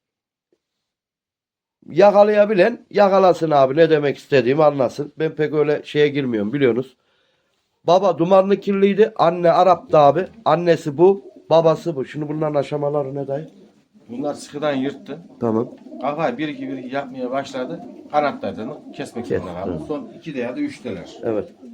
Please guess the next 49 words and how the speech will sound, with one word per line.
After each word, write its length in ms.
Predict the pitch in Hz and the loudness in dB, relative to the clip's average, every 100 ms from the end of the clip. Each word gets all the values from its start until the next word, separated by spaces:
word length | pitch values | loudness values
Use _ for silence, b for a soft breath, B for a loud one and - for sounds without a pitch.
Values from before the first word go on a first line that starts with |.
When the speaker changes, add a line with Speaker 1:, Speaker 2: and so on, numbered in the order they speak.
| 254 | -6
Speaker 1:
Abi 280 | - 156 143 | 0 2 0
şu 220 | - 165 | -6 -8
dişi 240 | 160 - 180 | -8 -6 -2
olur, 260 | 170 170 - - - | -2 -4 -8 -20 -20
şu 200 | - 151 | -10 2
erkek 360 | 156 156 160 143 | 4 4 0 2
olur. 280 | 143 127 | 2 0
Size 280 | - 135 151 | -4 -4 -4
bir 100 | 160 | -2
takım 320 | 160 143 151 | 0 0 -2
şöyle, 340 | - 156 151 156 254 247 _ - | -4 0 0 -2 -10 -20 _ -12
bunların 360 | 143 156 151 | -4 -4 -2
ak 200 | 151 147 | -4 -4
kuyrukları 460 | 151 151 147 156 160 | -4 -4 0 2 2
var 120 | 202 | 0
mı? 80 | 113 | -2
Speaker 2:
Var. 200 | 98 - - - - - - - | -8 -10 -16 -20 -20 -20 -18 -10
Speaker 1:
Birinin, 360 | 151 160 160 | -8 -6 -8
Speaker 2:
Ha. 60 | 151 _ | -10 _
Speaker 1:
birinin 500 | - 156 156 156 - _ _ | -6 -4 -2 -6 -8 _ _
silik 380 | _ - 175 165 | _ -2 0 2
ak 200 | 151 139 | 0 0
kuyruğu 360 | 143 135 131 127 | -4 2 4 4
var, 160 | 165 - | 2 0
yarı 300 | 113 143 143 | 0 4 4
beyaz. 300 | 135 143 175 - | 4 2 0 -4
Öbürünün 420 | 143 139 143 151 147 | -2 0 -2 -4 -2
erkeğin 440 | 143 139 147 143 | -4 0 0 2
var 160 | 139 123 | 2 2
herhalde, 300 | 104 104 107 | 0 -2 0
Speaker 2:
Var, 60 | |
Speaker 1:
değil 100 | 196 | 2
Speaker 2:
var. 60 | 180 | 0
Speaker 1:
mi? 80 | 98 | -2
Speaker 2:
Ak 200 | 101 107 | -12 -14
kuyruğu 240 | 107 95 | -14 -12
var, 60 | 90 | -12
var. 340 | 85 80 _ _ _ - | -14 -18 _ _ _ -8
Speaker 1:
Evet, 340 | 123 95 - | -6 -6 -6
erkeğin 440 | 131 107 143 120 | -6 -4 -4 -2
de 60 | 113 | 0
ak 220 | 127 - | -2 -4
kuyruğu 340 | 123 113 139 120 | -10 -8 -8 -4
var 160 | 117 | -4
abi. 220 | 101 85 | -4 -8
Şöyle 340 | - 151 156 151 | -6 -4 -2 -4
bir 80 | 156 | -2
takım 300 | 135 151 156 | -4 -4 -8
çıkartacağız. 760 | - 139 120 117 107 139 - | -2 0 2 2 2 0 -4